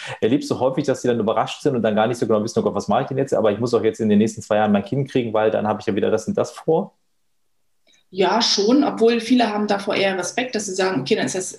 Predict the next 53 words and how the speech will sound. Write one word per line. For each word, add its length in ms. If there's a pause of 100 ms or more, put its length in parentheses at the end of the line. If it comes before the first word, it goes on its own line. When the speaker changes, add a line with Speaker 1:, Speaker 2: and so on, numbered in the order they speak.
Speaker 2:
dann 380
ist 100
das 120
ganze 260
Leben 240
ja 80
irgendwie 220
anders 360
und 160
dann 140
was, 240
was 160
ist 120
denn 120
dann 120
<laughs> 0
eigentlich? 640
Und 120
Speaker 1:
Mhm. 380 (100)
Speaker 2:
habe 160
ich 60
dann 120
überhaupt 300
noch 100
irgendwie 260
ein 60
Leben“, 380
wo 80
ich 60
dann 100
denke, 160
natürlich 260
stellt 240
sich 100
alles 160
auf 80
den 120
Kopf, 280
ja, 120
es 100
ist, 180
wird 140
sich 180
alles 240
ändern, 380 (400)
aber 640 (480)
es 180
wird 140
sich 180
alles 240
neu 460
sortieren. 680 (200)
Speaker 1:
Mhm. 480